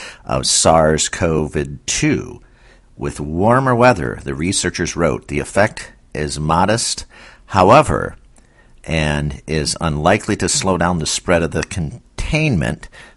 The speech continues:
measures that are, are relaxed right now. Weather only caused a modest change in the spread of the covid or coronavirus. That's what they're saying. To figure out the temperature, ultraviolet light, uh, must be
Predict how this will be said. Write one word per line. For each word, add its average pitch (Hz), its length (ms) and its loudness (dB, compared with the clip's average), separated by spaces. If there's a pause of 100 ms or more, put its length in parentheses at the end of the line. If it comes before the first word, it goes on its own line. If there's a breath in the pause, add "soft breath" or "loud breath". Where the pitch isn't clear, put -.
measures 85 800 0 (140)
that 71 240 -2
are, 73 160 0
are 76 180 4
relaxed 78 720 -2
right 67 280 -4
now. 58 380 -6 (260 loud breath)
Weather 117 720 2 (160)
only 92 540 2
caused 85 560 2
a - 20 -6
modest 85 460 0
change 127 400 -2
in 76 80 -4
the 67 80 -6
spread 85 300 0
of 76 60 -4
the 76 80 -6
covid 82 640 -2
or 76 160 -2
coronavirus. 64 960 -2
That's 73 220 -2
what 65 100 -8
they're 62 100 -6
saying. 55 520 -8 (500 loud breath)
To - 80 -10
figure 120 300 2
out 117 140 4
the - 60 -6
temperature, 165 600 -2
ultraviolet 90 720 2
light, 92 420 -4 (400 loud breath)
uh, 71 300 2
must 82 260 0
be 76 280 -4